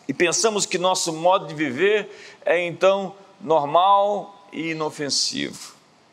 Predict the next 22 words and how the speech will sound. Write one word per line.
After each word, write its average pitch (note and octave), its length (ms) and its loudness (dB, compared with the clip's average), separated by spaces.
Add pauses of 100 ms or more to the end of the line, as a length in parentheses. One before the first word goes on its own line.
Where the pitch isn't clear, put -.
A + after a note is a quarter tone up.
(240)
Estamos G3+ 400 0
envoltos D3+ 1000 0
numa B2 260 0
nuvem, G3 640 -2 (600)
numa A#2+ 180 -6
cortina G3+ 880 -6 (380)
de C3+ 100 -6
fumaça, D3 840 0
de A#2+ 200 -10
distrações D3+ 1080 -4
venenosas. - 1080 -6 (680)
Será B3 260 2
que G3 180 0
não F#3 200 0
podemos D#3 540 0
ver, D#3+ 280 0
então, D3 540 0 (300)
esses D#3+ 480 0
ambientes D3 600 -4
tóxicos, - 1200 -2 (240)
poluídos, A2+ 840 -4
repletos C#3+ 760 0